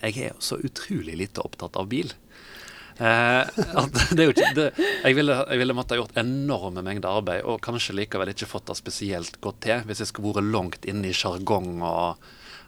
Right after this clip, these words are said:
og alt mulig. Og derfor er det jo, det er jo en jente som er min hovedperson, som ikke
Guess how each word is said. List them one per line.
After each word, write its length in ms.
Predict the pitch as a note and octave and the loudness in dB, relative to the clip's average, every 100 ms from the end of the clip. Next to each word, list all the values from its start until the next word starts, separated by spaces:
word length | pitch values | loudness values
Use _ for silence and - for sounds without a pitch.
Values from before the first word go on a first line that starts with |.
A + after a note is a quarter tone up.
| - | -4
og 100 | - | -2
alt 160 | G2 - | -2 -2
mulig. 240 | G2 F#2 | -2 -2
Og 60 | - | -2
derfor 320 | A#2 - F#2 - - - - - - - - | -2 -2 -4 -4 -20 -20 -20 -20 -20 -20 0
er 100 | A#2+ | 4
det 100 | F#2+ F2 | 4 4
jo, 140 | F#2 G2+ - - - G#2 - | 0 -2 -6 -12 -12 -10 -2
det 140 | A#2+ | 2
er 20 | A2 | 4
jo 60 | |
en 160 | G#2+ C3 | 4 2
jente 260 | A#2+ - | -2 -4
som 160 | G2 A2 | -4 -2
er 60 | G2 | -2
min 180 | G2 | 0
hovedperson, 460 | G#2+ A2 - F2 F#2 | 0 -2 -4 -4 -4
som 140 | F#2 | -4
ikke 120 | G#2+ | -4